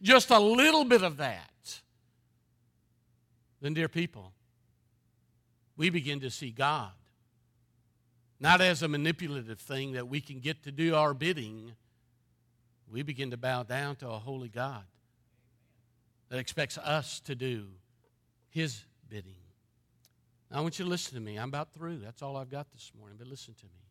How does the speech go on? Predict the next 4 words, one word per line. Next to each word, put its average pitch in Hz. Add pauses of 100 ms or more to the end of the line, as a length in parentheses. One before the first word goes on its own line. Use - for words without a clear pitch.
(1000)
Isaiah 151
offered 139
no 135
sacrifice 104